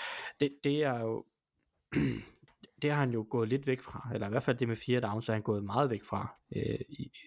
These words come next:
i, hvad hedder det, i sin si-, altså i tyve toogtyve for eksempel. Og det bliver så spændende at se nu, om han har mere tillid til angrebet med en ny offensiv koordinator, og, og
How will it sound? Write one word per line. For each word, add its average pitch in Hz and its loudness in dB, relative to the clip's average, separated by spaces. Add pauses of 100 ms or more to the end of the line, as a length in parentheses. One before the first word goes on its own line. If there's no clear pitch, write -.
(180)
i, 120 0
hvad 110 4
hedder 107 2
det, 104 0
i 104 -2
sin 110 -2
si-, 110 0
altså 107 0
i 104 0
tyve 107 2
toogtyve 110 2
for 107 2
eksempel. 107 -2 (1120)
Og - 2 (340)
det 151 2
bliver 151 4
så 123 0
spændende 131 2
at 113 0
se 135 0
nu, 123 0
om 113 0
han 107 -2
har 104 2
mere 120 2
tillid 127 0
til 123 -4
angrebet 117 0
med 107 0
en 107 0
ny 127 4
offensiv 117 2
koordinator, 110 0
og, 101 2
og 98 0